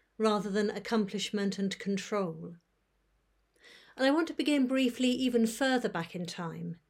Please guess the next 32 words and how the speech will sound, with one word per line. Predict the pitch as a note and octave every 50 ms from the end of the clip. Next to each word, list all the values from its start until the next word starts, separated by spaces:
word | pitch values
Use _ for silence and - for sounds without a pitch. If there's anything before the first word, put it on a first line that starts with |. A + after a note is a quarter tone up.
| _ _ _ _ _ -
in | B3 A#3 A#3
the | A#3+
prophetic | B3 - B3 A#3+ - - C4 B3 B3 C4+ C4 B3
tradition | - A#3+ A3+ A#3 A#3+ A#3+ A#3 - A#3 A3+
of | G#3 -
the | A#3
people | A3+ - - B3+ A3+ A3+ A3+ A3
of | G#3+ A3
Israel, | A#3 A3+ A3+ - F#3+ F3+ E3+ E3+ E3+ F3 F3+ - - - - - - - - - _
which | - C4 A3+ - -
gives | C#4+ C#4 - - C#4
us | C4+ C4
some | - - - C#4 C4+ C4+ C4+
of | C4+ B3 B3+
our | A#3+ A#3+ B3 - - -
earliest | C4 C4 C4 C4+ C4 B3+ B3 A#3+ A#3+ A#3+ - A#3
records | A#3 B3+ B3+ B3 - - F#3+ F3+ E3+ E3+ F3 E3+ - - -
of | - B3 A#3+ -
countercultural | - - A#3 A3 A3+ A#3 A3 A#3 A3+ A3+ - - G#3+ G#3+ G#3 - - - G#3+ G#3 G3+
leadership. | G3+ G#3+ G#3+ G#3 - E3 E3 - - - - - _ _ - _ _ _ _ _ _ _ _ _ _ _ _ _ _ _ _ _ _ _ _ _ _ _ _ _ _ _ - - - _ _ _ _ _ _ _ -
Wilna | B3+ C4+ D4 D#4+ D#4+ D#4 D#4+
Gaffney | - - C#4+ C4+ C4 A#3+ - - - F#3+ F3+ E3+ E3+ E3 E3+ E3 - - -
has | - B3 A#3+ F#3+ -
drawn | - - C4 C4 C4 C#4 C4+
out | C4 B3+ B3+ B3 A3+
the | A#3+ A#3+
particular | - - - - - C#4+ - - - C4 A#3+ A#3+
stories | A3+ - - - - G3+ F#3 E3+ D#3+ D#3+ E3 F3+ F#3 E3+ -
of | G3+ F#3
the | - A3+
women | G3 A#3+ A#3+ A3+ A3+ G3+ F#3 E3+
prophets | - - F3+ E3 - - F3 E3 - - - - -